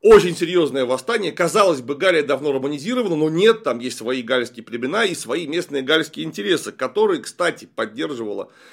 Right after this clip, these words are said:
и местная ро-, романское, даже не романизированное, а прямо романское, то есть римское население, которое уже не первом поколении жило именно на этих землях и считало себя гражданами именно Галлии в большей степени, чем Рима.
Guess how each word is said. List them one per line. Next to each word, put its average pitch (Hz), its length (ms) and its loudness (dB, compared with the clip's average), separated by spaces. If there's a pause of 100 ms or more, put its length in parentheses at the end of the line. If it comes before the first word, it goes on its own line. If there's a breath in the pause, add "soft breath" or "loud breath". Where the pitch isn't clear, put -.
(120 loud breath)
и 135 160 -8
местная 147 440 0
ро-, 131 200 -4
романское, 151 640 2
даже 113 160 -4
не 117 80 -6
романизированное, 123 800 -4
а - 20 -6
прямо 143 320 -4
романское, 151 560 -4
то - 100 -8
есть 107 140 -8
римское 196 460 -6
население, 139 680 -6 (360 loud breath)
которое 127 480 -2 (600)
уже 143 300 0
не 165 100 -4
первом 165 380 2
поколении 151 480 -4
жило 151 280 -2
именно 160 360 -6
на 147 120 0
этих 113 280 -2
землях 202 380 0
и 143 100 -10
считало 151 400 2
себя 139 260 -2
гражданами 165 560 -2
именно 175 400 -6
Галлии 143 540 0
в 104 120 -20
большей 113 360 -4
степени, 110 380 -8
чем 143 200 -8
Рима. 107 300 -10